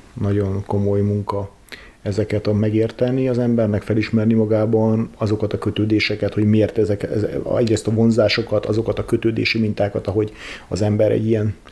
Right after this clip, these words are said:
ilyen rendszerekben újra és újra megteremti, bele, bele, belerakja magát, és azért nagyon sok olyan példát ismerünk mind a ketten, ahol emberek újra és újra és újra és újra ilyenek emberek lesznek.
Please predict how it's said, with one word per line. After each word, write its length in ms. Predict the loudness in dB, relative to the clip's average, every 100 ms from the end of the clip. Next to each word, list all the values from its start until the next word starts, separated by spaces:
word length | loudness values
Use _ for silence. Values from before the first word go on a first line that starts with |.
| -20 -8
ilyen 180 | 0 2
rendszerekben 720 | 2 0 0 0 0 -2 -4 0
újra 220 | 2 4
és 180 | 2 2
újra 340 | 2 2 -2 -10 -18 -10
megteremti, 440 | -4 -2 0 0
bele, 260 | 0 2 4
bele, 220 | 4 4
belerakja 460 | 2 2 0 0
magát, 380 | 0 2 4 2
és 200 | -2 -2
azért 400 | 2 2 2 -2 -4
nagyon 280 | -2 0 0
sok 180 | -2 0
olyan 160 | 0
példát 360 | 2 0 0 -4
ismerünk 480 | -6 -2 0 0 -4 -16 -20 -8
mind 160 | -2 0
a 60 |
ketten, 360 | 0 -2 0 0
ahol 220 | 2 2
emberek 440 | 2 2 2 0 2
újra 280 | 4 6
és 200 | 4 2
újra 360 | 2 4 6 4
és 200 | 2 0
újra 320 | 4 6 6
és 140 | 4 2
újra 220 | 0 2
ilyenek 400 | 4 2 -2 -6 -14 -10
emberek 300 | -2 2 2
lesznek. 320 | 2 -2 -4